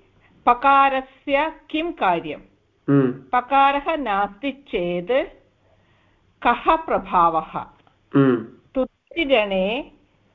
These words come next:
Speaker 1: विकरणप्रत्ययः श एव। शप् नः, अ, नः, न।
Speaker 2: न।
Speaker 1: शप् न।
Speaker 2: शप् न। हम्म।
Speaker 1: शप् न।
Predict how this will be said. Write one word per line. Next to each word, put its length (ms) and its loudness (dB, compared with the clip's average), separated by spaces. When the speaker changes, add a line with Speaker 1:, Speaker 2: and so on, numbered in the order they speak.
Speaker 1:
विकरणप्रत्ययः 1600 0
श 340 -12
एव। 360 0
शप् 480 -4
नः, 240 -2
अ, 560 -6
नः, 420 0
न। 220 -12
Speaker 2:
न। 320 6
Speaker 1:
शप् 180 -20
न। 180 -16
Speaker 2:
शप् 360 -6
न। 180 0
हम्म। 180 -2
Speaker 1:
शप् 160 -14
न। 260 -14